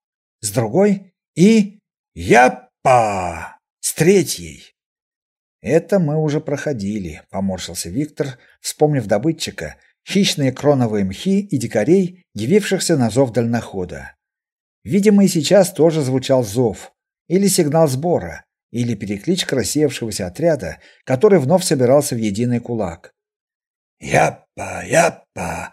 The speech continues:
япа, япа!» раздались вдали новые крики. Ну точно, на призыв зеленокожих, которых преследовали сибиряки, стягиваются другие дикарские группы.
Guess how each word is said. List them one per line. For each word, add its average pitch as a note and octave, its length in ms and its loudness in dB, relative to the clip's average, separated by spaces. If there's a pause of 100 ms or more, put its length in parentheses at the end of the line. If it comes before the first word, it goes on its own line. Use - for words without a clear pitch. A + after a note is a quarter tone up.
(220)
япа, G2+ 800 0
япа!» - 960 -2 (260)
раздались B2+ 520 2
вдали B2 280 2
новые A2 380 -2
крики. F2+ 600 -14 (600)
Ну C#3+ 180 -2
точно, E3+ 600 -4 (260)
на G#2+ 120 -6
призыв A#2 360 0
зеленокожих, G#2+ 840 -4
которых D3 420 -2
преследовали C#3 560 -2
сибиряки, G#2 760 -4 (200)
стягиваются D#3+ 720 2
другие A2 340 -2
дикарские G#2 600 -6
группы. F#2+ 560 -10